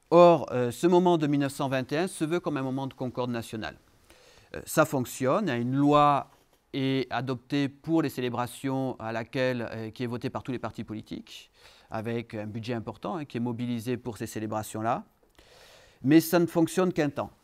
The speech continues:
Et on le voit ici avec l'image que vous avez à droite, hein, lors des célébrations, euh, ravenates du centenaire, on a un des tout premiers rassemblements des jeunesses fascistes, hein, qui convergent à pied de tous les Méliès-Romagnes pour venir,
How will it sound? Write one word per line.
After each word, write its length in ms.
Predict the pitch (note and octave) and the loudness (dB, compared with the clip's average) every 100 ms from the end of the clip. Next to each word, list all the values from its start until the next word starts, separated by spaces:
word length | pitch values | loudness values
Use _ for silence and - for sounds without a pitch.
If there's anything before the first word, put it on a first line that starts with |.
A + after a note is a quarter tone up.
| _ - | _ -2
Et 320 | C#3+ D3 C#3 | 0 2 0
on 100 | C3 | -2
le 80 | C3+ | -4
voit 360 | C3 D3+ D#3 C#3+ | 0 2 4 4
ici 280 | B2 - | 0 -4
avec 160 | C#3+ A#2 | -4 -2
l'image 280 | B2 C3 C3 | -4 -4 -4
que 60 | |
vous 100 | B2+ | -6
avez 140 | A2+ A2+ | -4 -4
à 80 | A2 | -6
droite, 340 | A#2 E3+ F#3+ | -4 -4 -4
hein, 100 | A#2 | -6
lors 260 | B2 E3 F3+ | 0 0 2
des 180 | D3+ C#3 | -2 -2
célébrations, 1080 | C#3+ C3+ B2+ B2+ - - C3+ C3+ C3+ C3 - | -2 -2 0 -2 -4 -4 -2 -2 -2 -4 -8
euh, 260 | G#2+ F#2+ E2+ - - - - | -12 -14 -16 -20 -20 -20 -14
ravenates 920 | G#2 C3 C3+ C3+ C3+ C3 - - - _ _ _ | -4 -2 0 2 0 -2 -10 -16 -18 _ _ _
du 140 | A#2 | -8
centenaire, 880 | C#3 C#3+ B2+ - A#2+ C3 E3+ F#3 A2+ - _ _ | -4 -4 -4 -4 -2 0 -2 -2 -4 -8 _ _
on 140 | - C#3+ | -2 2
a 60 | |
un 80 | E3 | 4
des 100 | D3+ | 2
tout 140 | C3 F3 | 0 -2
premiers 240 | E3 D#3 | -2 0
rassemblements 640 | C#3+ C3+ C#3+ B2+ A#2+ B2 E3 | 2 0 -2 -4 -2 -2 -2
des 140 | C3+ | -4
jeunesses 260 | A#2 B2+ C3+ | -4 -6 -4
fascistes, 480 | A#2 G#2+ - F3 A#2+ | -6 -6 -10 -10 -8
hein, 80 | |
qui 140 | A2+ B2+ | -8 -6
convergent 480 | C#3 B2+ C3 C#3+ A#2+ | -4 -2 -2 -2 -4
à 60 | |
pied 240 | A2 - D3+ | -6 -8 -6
de 100 | A2+ | -6
tous 120 | D3 | -4
les 100 | C#3+ | -2
Méliès-Romagnes 800 | C3+ B2+ B2+ A2+ A2+ A#2 D3 G#2 - _ _ _ _ _ | -2 -2 -2 -2 -4 -2 -4 -6 -12 _ _ _ _ _
pour 160 | F3 F3+ | 0 4
venir, 580 | D#3+ D3 D3+ F#3 C3+ | 4 4 4 2 -2